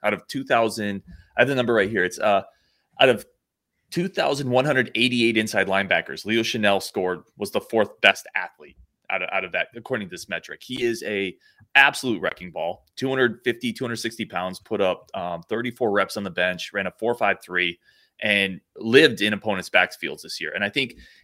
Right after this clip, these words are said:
in the N F L level, it's gonna be super interesting for Chenal. And he's a guy we're all watching.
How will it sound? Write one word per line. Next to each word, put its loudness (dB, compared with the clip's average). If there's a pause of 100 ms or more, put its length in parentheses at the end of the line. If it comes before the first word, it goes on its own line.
(100)
in -2
the 4
N 4
F 0
L 0
level, 2
it's -8
gonna -6
be -4
super -2
interesting -6
for -10
Chenal. -4
And -6
he's -6
a -4
guy 4
we're -2
all 0
watching. -2